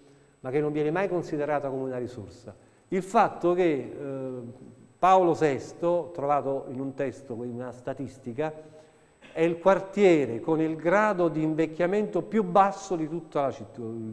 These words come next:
di città. È una, è una, un indice statistico che si ricava mettendo al numeratore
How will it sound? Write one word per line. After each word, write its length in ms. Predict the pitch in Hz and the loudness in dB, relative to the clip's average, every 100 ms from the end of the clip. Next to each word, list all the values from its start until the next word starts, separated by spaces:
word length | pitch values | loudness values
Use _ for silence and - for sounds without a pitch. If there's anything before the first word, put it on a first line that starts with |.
| 110 - - _ | -12 -18 -20 _
di 160 | 131 127 | -6 -6
città. 300 | 123 123 113 | -6 -6 -4
È 120 | 143 | -2
una, 320 | 151 151 151 | 0 0 -2
è 80 | 151 | -2
una, 180 | 147 151 | -4 -2
un 220 | 160 170 | -2 0
indice 400 | 214 175 170 156 | 0 0 -2 -4
statistico 520 | - 180 175 - 151 | -2 -2 -2 -6 -4
che 120 | 135 135 | -4 -6
si 160 | 160 | -8
ricava 340 | 156 151 131 127 | -2 0 0 -2
mettendo 440 | 139 - 127 127 | -6 -6 -6 -4
al 40 | 143 | -2
numeratore 920 | 156 165 160 170 151 - - - | 0 2 4 2 2 -2 -10 -18